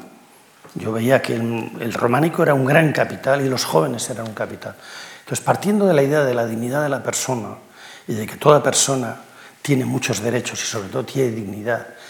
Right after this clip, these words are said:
y el paro quita la dignidad en cierta medida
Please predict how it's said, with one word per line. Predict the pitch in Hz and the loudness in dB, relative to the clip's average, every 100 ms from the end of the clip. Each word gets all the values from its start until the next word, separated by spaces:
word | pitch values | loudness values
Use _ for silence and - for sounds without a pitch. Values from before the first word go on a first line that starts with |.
| - - | -20 -8
y | 127 120 | -4 -2
el | 113 | 0
paro | 160 160 131 | 4 2 2
quita | - 143 123 | -4 -4 -2
la | 104 | -4
dignidad | 101 104 104 113 139 123 | -6 -6 -4 -2 -2 -4
en | 90 | -6
cierta | 131 117 123 | -4 -2 -4
medida | 110 98 127 101 98 | -6 -4 -2 -2 -8